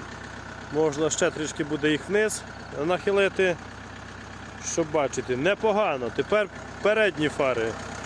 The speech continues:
Тут в нас увесь посіяний, так? Як розсіює світло.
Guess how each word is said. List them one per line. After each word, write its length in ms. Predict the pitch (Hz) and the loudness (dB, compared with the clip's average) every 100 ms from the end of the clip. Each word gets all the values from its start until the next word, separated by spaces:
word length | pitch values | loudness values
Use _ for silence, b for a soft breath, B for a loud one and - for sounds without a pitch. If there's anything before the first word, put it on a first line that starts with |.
| - - - - - - - - - | -10 -10 -10 -10 -10 -10 -8 -8 0
Тут 140 | 175 165 | 0 2
в 40 | 196 | 2
нас 220 | 180 - | 4 4
увесь 440 | 202 226 240 208 - - - - - - - - - - - - - - - - - - | 4 6 4 4 -2 -8 -8 -8 -8 -8 -8 -8 -8 -8 -8 -8 -8 -8 -8 -8 -8 -4
посіяний, 600 | 160 151 165 143 131 123 | -2 0 2 4 4 2
так? 280 | 120 147 165 - - - - - - - - - - - - - | 2 2 2 -2 -8 -8 -8 -8 -8 -8 -8 -8 -8 -8 -8 -2
Як 180 | 143 170 - | 2 2 2
розсіює 440 | 160 160 196 175 170 | 0 2 2 4 4
світло. 480 | - 156 131 131 | 2 0 2 2